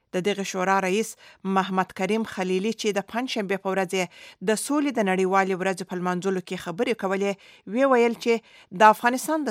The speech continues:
سولې عالي شورا د لازمو امکاناتو له نه لرلو سره سره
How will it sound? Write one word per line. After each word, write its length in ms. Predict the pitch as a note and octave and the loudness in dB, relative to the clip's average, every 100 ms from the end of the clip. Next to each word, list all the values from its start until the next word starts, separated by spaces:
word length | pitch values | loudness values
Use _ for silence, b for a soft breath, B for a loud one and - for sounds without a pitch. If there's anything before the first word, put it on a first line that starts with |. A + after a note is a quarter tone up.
| - | -4
سولې 240 | A3 G#3+ G#3+ | -4 -2 0
عالي 180 | F#3+ F#3 | 0 -2
شورا 360 | - F3+ F#3+ G#3 b b b F3+ | -4 -2 0 0 b b b 0
د 120 | G#3+ A3 | 4 4
لازمو 380 | G#3+ C#4+ D4 C#4+ G3 | 4 2 2 0 -2
امکاناتو 680 | - F#3 F#3 F#3 - F#3+ F3 b - | -2 0 2 0 -2 -6 -6 b -4
له 320 | G3+ G3+ G3 | 2 2 2
نه 240 | G#3 A#3+ D4 | 2 2 2
لرلو 420 | G#3 F3+ F3+ F3 | 2 2 0 -4
سره 280 | - F3+ G#3+ | -2 -2 -2
سره 320 | B3 B3 | -2 -4